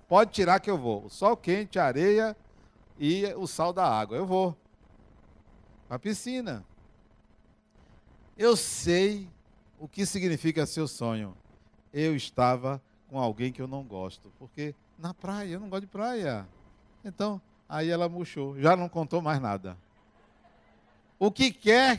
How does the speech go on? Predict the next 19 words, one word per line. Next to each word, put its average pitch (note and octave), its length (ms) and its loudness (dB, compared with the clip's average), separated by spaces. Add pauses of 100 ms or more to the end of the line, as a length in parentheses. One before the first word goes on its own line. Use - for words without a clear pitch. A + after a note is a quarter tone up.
(100)
que G3 160 -6
você F3+ 360 0
quisesse D3+ 540 -4
fazer A#2 440 -6 (280)
comigo G3+ 460 2
naquela C#3+ 360 0
praia, C#3+ 300 0 (200)
não D3 240 0
era E3+ 200 6
algo D3+ 260 2
que C#3+ 80 -10
eu C#3 100 0
iria B2+ 240 0
querer, A#2+ 500 -4
porque E3 160 -14
é E3 40 -6
na E3+ 120 -6
praia. D#3 440 -6 (1600)
Desarmei D#3+ 1160 0